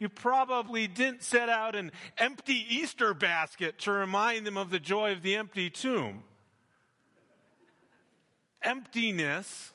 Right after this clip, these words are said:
isn't something we would typically, uh, celebrate. But in this context, the empty tomb is a source of incredible joy, uh, and great celebration, a,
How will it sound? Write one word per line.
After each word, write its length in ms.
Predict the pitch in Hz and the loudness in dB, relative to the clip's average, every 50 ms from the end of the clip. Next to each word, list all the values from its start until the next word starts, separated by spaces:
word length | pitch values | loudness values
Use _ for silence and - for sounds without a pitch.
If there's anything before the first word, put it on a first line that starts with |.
| _ _ _ _ _ _ _ _ _ _ _ _ _ _ _ _ _ _ _ | _ _ _ _ _ _ _ _ _ _ _ _ _ _ _ _ _ _ _
isn't 340 | 240 226 254 247 254 233 214 | -2 -2 -2 0 -2 -4 -4
something 480 | 180 - 233 220 220 202 214 208 202 202 | -2 0 0 0 0 -2 -2 -2 0 0
we 140 | 202 202 202 | 0 0 2
would 220 | 196 196 196 190 - - - _ _ _ | 2 0 0 0 -4 -10 -20 _ _ _
typically, 840 | - - 277 277 - - 202 196 190 - 185 180 170 160 170 175 175 - - - _ _ _ _ _ _ _ _ _ _ _ _ - | -2 0 0 0 0 -2 -2 -2 -4 -4 -2 -2 0 0 -2 -2 -6 -12 -18 -20 _ _ _ _ _ _ _ _ _ _ _ _ -6
uh, 80 | 220 | -6
celebrate. 960 | 196 - - - 262 262 254 233 202 131 113 117 110 104 98 98 - - - - - _ _ _ _ _ _ _ _ _ _ _ _ _ _ _ _ _ - - - - _ - | -6 -4 -2 -2 0 2 2 0 0 -2 -4 -4 -4 -4 -4 -8 -12 -16 -20 -20 -20 _ _ _ _ _ _ _ _ _ _ _ _ _ _ _ _ _ -20 -20 -20 -16 _ 2
But 180 | 233 233 233 | 2 2 2
in 160 | 240 233 233 | 2 0 0
this 220 | 233 247 247 240 - | 0 0 0 0 -2
context, 880 | - - 220 247 262 277 269 233 - 202 180 165 165 165 - - - | -2 -2 0 2 2 0 0 -2 -4 -2 -2 -2 -2 -4 -8 -10 -4
the 180 | - 185 190 240 - - - - | 0 0 0 0 -2 -8 -4 -2
empty 540 | 233 240 254 254 - - - 226 220 214 | 0 0 -2 -4 -10 -6 -2 0 0 0
tomb 800 | 202 - - - - 262 277 269 254 202 156 143 143 143 160 170 - - - - - - - - - - | -2 -4 -6 -6 -4 -2 0 0 0 0 0 0 -2 -4 -6 -8 -12 -20 -20 -20 -20 -20 -20 -14 -6 -4
is 200 | 277 277 269 233 | -2 -2 0 -2
a 120 | 233 208 | -2 -4
source 460 | - - - 240 247 254 247 233 - | -4 -6 -4 -2 0 0 0 0 -2
of 120 | 226 202 214 | -2 -2 -2
incredible 880 | 214 214 - - - - - 262 277 302 294 277 240 208 247 208 202 | -2 -4 -6 -10 -10 -6 -2 0 2 2 2 0 -4 -6 -6 -6 -6
joy, 560 | 180 156 - 214 214 190 160 131 113 107 117 - - - _ _ _ _ _ _ _ _ _ _ _ _ _ _ _ _ 175 | -4 -4 -4 -4 -2 0 0 0 -2 -2 -6 -12 -18 -20 _ _ _ _ _ _ _ _ _ _ _ _ _ _ _ _ -4
uh, 180 | 165 180 202 233 | -2 -2 -2 -2
and 180 | - 226 214 214 | -2 -2 -4 -4
great 360 | 175 220 220 240 269 269 - | -2 0 0 0 0 -2 -4
celebration, 680 | - 214 208 196 190 151 147 160 156 160 - - 175 | -4 -2 0 0 0 0 -2 -2 -2 -2 -2 -4 -4
a, 80 | 170 165 | -4 -4